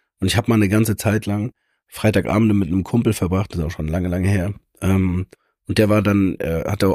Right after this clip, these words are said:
immer mal wieder alle zwei Wochen ein Tischtennisspiel mit seinem Team. Da ging er irgendwie zwei bis drei Stunden. Dann habe ich mir das natürlich auch reingefahren und dann hat unser Abend mit Zocken und so erst angefangen.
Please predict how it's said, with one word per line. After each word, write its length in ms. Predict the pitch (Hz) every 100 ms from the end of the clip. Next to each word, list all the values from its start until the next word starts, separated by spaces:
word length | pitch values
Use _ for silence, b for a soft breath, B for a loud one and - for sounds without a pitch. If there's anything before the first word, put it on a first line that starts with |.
| -
immer 260 | 85 92 104
mal 200 | 98 87
wieder 340 | 95 95 90
alle 160 | - 98
zwei 200 | - 90
Wochen 200 | 95 92
ein 280 | 87 87 92
Tischtennisspiel 640 | - 117 - 90 82 90
mit 140 | 90 82
seinem 200 | 85 80
Team. 380 | - 98 110 - _ _ _ _ _ _
Da 60 | 92
ging 140 | 101
er 80 | 101
irgendwie 220 | 90 95
zwei 240 | - 92 95
bis 140 | 95
drei 180 | - 95
Stunden. 320 | - 104 76
Dann 180 | 80 90
habe 100 | 85
ich 120 | -
mir 80 | 85
das 100 | 82
natürlich 380 | 82 90 82 -
auch 240 | 80 - - -
reingefahren 580 | - 101 98 - 92 87
und 120 | 82
dann 280 | 87 82 76
hat 120 | -
unser 240 | 87 90
Abend 320 | - 98 95 87
mit 140 | 82
Zocken 300 | - 87 98
und 140 | 85
so 60 | 78
erst 200 | 82 -
angefangen. 500 | 90 95 - 82